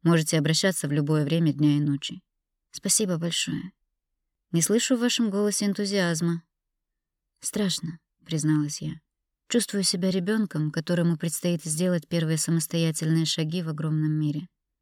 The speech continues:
Все время кажется, что закрою глаза, открою, и снова будет темно». «Страх — это нормально. Я бы рекомендовал вам поговорить с психотерапевтом.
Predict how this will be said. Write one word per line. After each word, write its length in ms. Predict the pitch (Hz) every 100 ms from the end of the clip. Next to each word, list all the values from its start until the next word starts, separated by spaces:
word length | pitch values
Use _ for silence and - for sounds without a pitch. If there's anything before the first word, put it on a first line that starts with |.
| _ _ _
Все 160 | - 170
время 280 | 160 170 160
кажется, 400 | 196 180 160 165
что 200 | - 160
закрою 360 | 165 165 165
глаза, 440 | 156 165 160 190 185 - _ -
открою, 520 | 160 - 202 190 165
и 300 | - 160 156
снова 320 | - 185 170
будет 300 | 156 160 160
темно». 420 | - 165 160 160 - _ _ _ _ _ _ _ _
«Страх — 340 | - - 240 -
это 140 | 180
нормально. 540 | 175 170 165 143 - - _ _ _ _ -
Я 160 | 165
бы 100 | 151
рекомендовал 640 | 160 165 165 160 165 165
вам 160 | 156 156
поговорить 460 | 151 160 160 175 -
с 60 |
психотерапевтом. 1000 | - 156 156 151 160 156 156 - -